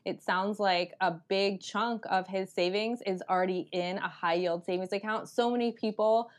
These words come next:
aren't in that situation, and they're putting their savings in traditional bank accounts that have extremely low interest rates right now. Of course, we are in a low interest rate environment, so it's hard to earn much of a return on your money, but you can really get as much out of your savings by putting it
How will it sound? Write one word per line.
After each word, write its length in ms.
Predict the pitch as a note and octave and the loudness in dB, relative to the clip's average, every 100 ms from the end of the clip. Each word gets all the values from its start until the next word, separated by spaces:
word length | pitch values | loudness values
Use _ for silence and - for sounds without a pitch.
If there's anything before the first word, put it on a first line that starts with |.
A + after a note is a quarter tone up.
| - | 0
aren't 260 | G#3+ C4+ - | 2 4 2
in 100 | G3 | -2
that 160 | - | -2
situation, 640 | G3 F3+ F3+ F3 - F3 - | -4 -2 -2 -2 -4 -8 -6
and 260 | F3+ F3 F3+ | -4 -4 0
they're 120 | F3+ | 0
putting 300 | F3+ G3 G3 | 0 -2 -2
their 140 | F3 | -4
savings 580 | F3 F#3+ F3 F3 F3 F3 - | -4 -2 -2 -2 -4 -8 -8
in 240 | F3+ F3 | -6 -6
traditional 360 | G3 F#3+ F#3 F#3+ | -2 -2 0 -2
bank 220 | F#3 F3+ | -2 -4
accounts 320 | F3+ F3+ F3+ | -6 -6 -4
that 100 | - | -4
have 120 | G3 | -4
extremely 640 | G3+ - - - C4 B3 G3+ | -4 -8 -8 2 4 4 4
low 180 | F3 E3 | 2 0
interest 440 | F3 F3 F3+ F3+ | -4 -2 -4 -2
rates 360 | E3+ D#3+ - _ _ - F#3 | -2 -2 -2 _ _ -8 0
right 160 | F3 | 2
now. 160 | F3 F#3 | 4 4
Of 80 | A3+ | 6
course, 220 | D4+ C#4 | 4 4
we 120 | B3+ | 2
are 260 | - F#3+ G3 | 4 4 4
in 260 | F#3 G3+ G3+ | 2 -2 0
a 80 | |
low 260 | F#3 F3+ F3+ | 2 2 2
interest 480 | F3+ F3 F#3 F3+ - | 0 -6 -6 -6 -2
rate 200 | F3 F3 - | 0 0 -4
environment, 580 | E3+ E3+ F3 A#3+ C#4 | -4 -2 0 0 -2
so 80 | B3 | 0
it's 160 | F#3+ - - | -2 -2 -4
hard 260 | E3 F3+ G3 | 0 0 -2
to 120 | G3 | -6
earn 240 | F3 F3 E3+ | -6 -6 -4
much 220 | D#3+ D#3+ | -8 -6
of 80 | G3 | -4
a 20 | |
return 320 | G3+ G#3 G#3 | -4 -2 -4
on 100 | G#3 G#3+ | -2 -2
your 80 | |
money, 340 | G#3+ A3 A#3+ B3+ - - | -2 -2 -4 -8 -16 -4
but 80 | G#3+ | 0
you 80 | G#3+ | 2
can 180 | A3 G#3 | 2 2
really 340 | G3+ G#3 G#3+ G3+ | 4 4 4 4
get 240 | G3 F3+ | 2 2
as 120 | F3 F3+ | -2 -4
much 200 | E3+ F3+ | -2 0
out 120 | F3 | 0
of 120 | E3+ | 0
your 120 | E3+ | -4
savings 440 | E3+ F3+ E3+ E3+ - | -2 -4 -2 -6 -2
by 360 | D#3+ D#3+ E3 - | 2 2 0 -2
putting 220 | F#3 | -2
it 100 | F3 | -2